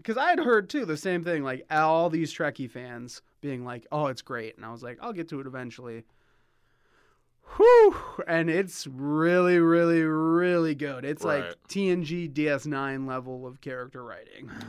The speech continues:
Speaker 1: <laughs>
Speaker 2: No, and they really, even though they have about twelve to fourteen episodes a season, they do take the time to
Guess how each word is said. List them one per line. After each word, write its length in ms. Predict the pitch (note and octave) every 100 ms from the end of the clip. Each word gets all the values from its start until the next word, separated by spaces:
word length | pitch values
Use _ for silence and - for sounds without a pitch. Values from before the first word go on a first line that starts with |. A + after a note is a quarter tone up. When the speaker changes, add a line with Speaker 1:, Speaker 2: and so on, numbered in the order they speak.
| A2+ F#2
Speaker 1:
<laughs> 220 | E3 D#3 B2+
Speaker 2:
No, 220 | C3+ A2+
and 140 | C3
they 120 | D#3
really, 640 | F3 C#3 B2+ C#3+ C#3 C3+ A#2+
even 240 | C#3 D#3
though 120 | D3+ C#3
they 140 | C3
have 280 | C3 B2+ A#2
about 360 | A#2 A#2 A2+ - _ _ _ _ _
twelve 380 | - A2+ A#2 G#2+
to 60 |
fourteen 420 | - A#2 G#2 A#2+
episodes 420 | A#2 G#2+ - A2+ G2+
a 40 |
season, 340 | - A2+ G#2+ G#2
they 160 | C3
do 300 | B2+ B2 C3
take 220 | A#2+ A#2+ A#2
the 40 |
time 420 | - A#2 A2+ A2+
to 360 | A2 G#2 G2+